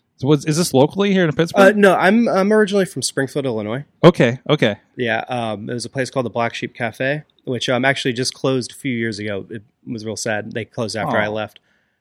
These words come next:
Speaker 2: Um, they were, were open for, like, twelve, thirteen years.
Speaker 1: Uh-huh.
Speaker 2: That place will always be my home. Then, um, the record store is called Dumb Records. It's actually, it's still running today, which is great. Like,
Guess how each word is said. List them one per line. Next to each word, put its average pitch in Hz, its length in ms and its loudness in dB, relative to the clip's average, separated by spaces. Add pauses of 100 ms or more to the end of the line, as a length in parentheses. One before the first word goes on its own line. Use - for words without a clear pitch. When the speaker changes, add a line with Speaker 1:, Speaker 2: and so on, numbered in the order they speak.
(120)
Speaker 2:
Um, 117 260 -4
they 123 80 -4
were, 120 400 -4
were 131 120 -8
open 104 220 -10
for, - 100 -14
like, 98 120 -12 (560)
twelve, 107 280 -8
thirteen 113 360 -8
years. 113 400 -10
Speaker 1:
Uh-huh. 123 280 0 (140)
Speaker 2:
That 117 140 -6
place 123 200 -6
will 123 80 -4
always 113 200 -6
be 117 80 -8
my 113 140 -6
home. 113 500 -8
Then, 107 240 -8
um, 104 300 -12 (240)
the 135 100 -4
record 127 180 -2
store 131 120 -6
is 120 100 -6
called 117 220 -6
Dumb 110 220 -4
Records. 135 540 -4 (440)
It's 147 200 2
actually, 143 300 2
it's 131 140 -4
still 147 180 2
running 120 400 0
today, 110 380 -4
which 104 220 -10
is 104 200 -12 (180)
great. 107 380 -4 (220)
Like, 101 260 -10